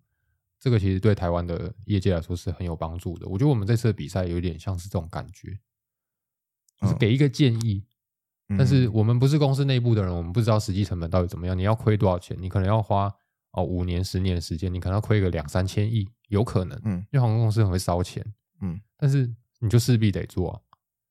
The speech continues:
Speaker 2: 嗯。
Speaker 1: 你要做到二零五零年近零碳排，你就是得做这件事情，不然的话，你接下来就要付出更多的代价，因为你要开始买碳权。
Speaker 2: 对。
Speaker 1: 就很贵。碳权是非常贵的，一公斤不知道多少钱。
Speaker 2: 近零碳排，我觉得，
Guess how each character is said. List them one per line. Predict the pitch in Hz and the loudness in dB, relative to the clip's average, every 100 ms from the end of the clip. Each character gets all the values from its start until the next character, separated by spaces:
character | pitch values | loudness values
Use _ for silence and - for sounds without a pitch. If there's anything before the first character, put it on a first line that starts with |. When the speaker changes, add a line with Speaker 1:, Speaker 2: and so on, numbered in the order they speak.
| _ _ _ - | _ _ _ -4
Speaker 2:
嗯。 | 98 | 2
Speaker 1:
你 | |
要 | 120 | 4
做 | 143 160 | 6 4
到 | 156 | 4
二 | 160 156 | 4 4
零 | 117 107 | 4 2
五 | 95 | 0
零 | 90 | 0
年 | 90 85 | -2 -4
近 | 87 139 | 0 0
零 | 98 90 | 2 0
碳 | 110 95 | 0 0
排， | 85 | -4
你 | 85 | -4
就 | 101 | -2
是 | |
得 | 117 82 | 0 -2
做 | 92 | -2
这 | 90 | -2
件 | 87 | -2
事 | 85 - | -4 -8
情， | - - - | -12 -14 -2
不 | 120 | 0
然 | 107 | 2
的 | |
话， | 95 104 | 2 0
你 | 85 | 0
接 | 92 | 0
下 | 110 | 2
来 | |
就 | 95 | 2
要 | 95 | 2
付 | 117 | 0
出 | - 110 | -2 2
更 | 113 92 | 2 4
多 | 95 | 0
的 | 87 | 0
代 | 92 | 0
价， | 82 87 | 0 -2
因 | 104 | 0
为 | 120 | 2
你 | |
要 | 110 | 2
开 | 95 98 | 2 0
始 | 101 | -2
买 | 87 69 | -6 -6
碳 | - 90 | -2 -2
权。 | 90 - 98 104 _ - | -4 -12 -14 -14 _ -4
Speaker 2:
对。 | 98 - _ _ _ | -2 -2 _ _ _
Speaker 1:
就 | - | 0
很 | 107 87 | 0 2
贵。 | 98 90 - _ _ _ _ _ _ _ _ _ _ | -2 -2 -4 _ _ _ _ _ _ _ _ _ _
碳 | 123 | -2
权 | 113 82 | 0 -4
是 | - - | -8 -2
非 | 101 | -2
常 | - 82 | -2 -6
贵 | 90 85 | -4 -4
的， | - - - | -6 -14 -10
一 | |
公 | 120 117 107 | 0 2 4
斤 | 104 | 2
不 | 101 | 0
知 | |
道 | |
多 | 98 | 0
少 | 85 | -2
钱。 | - - - - | -4 -18 -18 -4
Speaker 2:
近 | 165 | 0
零 | 107 98 | 0 0
碳 | 139 107 | 0 -2
排， | 90 82 | -2 -2
我 | 87 | -2
觉 | 85 92 | -2 0
得， | 98 | 0